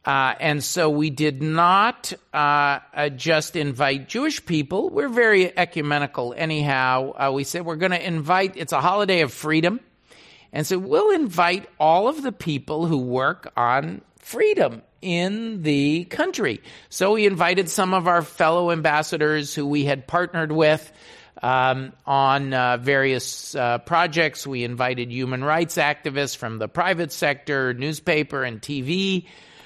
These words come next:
uh, publishers, writers, editors, journalists who, uh, exemplify the free press, uh, our friends in the, uh, government who, uh, worked, uh, for various freedoms.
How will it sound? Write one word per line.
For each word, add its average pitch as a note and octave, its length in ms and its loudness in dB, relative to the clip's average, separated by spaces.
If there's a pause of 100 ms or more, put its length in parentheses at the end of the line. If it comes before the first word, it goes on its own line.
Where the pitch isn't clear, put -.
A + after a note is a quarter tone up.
(400)
uh, C3 540 2
publishers, C#3+ 1040 -2
writers, D3 480 0
editors, C#3 560 -2
journalists D3 800 -4
who, A#2+ 320 -6
uh, A2 220 0 (300)
exemplify C3+ 680 -2
the A#2+ 140 -8
free C3 320 -6
press, E3+ 680 0
uh, - 40 -8
our B2 320 0
friends D3+ 680 0
in C#3 440 -4
the, A#2+ 360 -4
uh, A2 160 -2
government D3 720 -2 (580)
who, A#2+ 540 0
uh, A2 100 2
worked, D#3 520 0
uh, A#2 260 -4
for G#2+ 340 -10 (200)
various B2 460 -4
freedoms. E3+ 640 -6